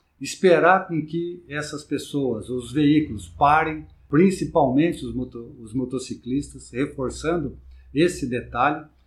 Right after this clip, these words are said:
para só então atravessar a rua. Os motoristas e motociclistas, né, ao se aproximarem das faixas, já reduzem a velocidade, sabendo que a qualquer momento pode ter um pedestre ali querendo atravessar a rua,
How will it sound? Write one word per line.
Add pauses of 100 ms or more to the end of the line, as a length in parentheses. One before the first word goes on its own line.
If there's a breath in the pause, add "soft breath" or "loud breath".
(160)
para
só
então
atravessar
a
rua. (200)
Os
motoristas
e
motociclistas,
né, (220)
ao
se
aproximarem
das
faixas, (300)
já
reduzem
a
velocidade, (320)
sabendo
que
a
qualquer
momento
pode
ter
um
pedestre
ali
querendo
atravessar
a
rua,